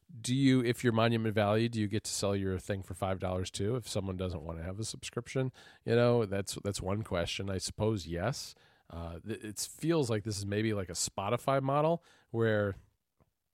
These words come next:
you charge everybody ten dollars and then you split up the proceeds, the pot of money, based on how often everybody plays your game, uh, which,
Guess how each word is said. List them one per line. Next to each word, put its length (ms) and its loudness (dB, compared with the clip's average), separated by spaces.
you 80 -2
charge 300 4
everybody 300 0
ten 240 0
dollars 560 2
and 160 -2
then 280 0
you 140 -2
split 320 0
up 160 2
the 100 -4
proceeds, 720 -2
the 80 -12
pot 240 -2
of 60 -4
money, 300 -2
based 320 -2
on 220 -6
how 300 -4
often 360 -4
everybody 380 0
plays 380 -4
your 100 -2
game, 460 -4
uh, 220 -2
which, 500 -2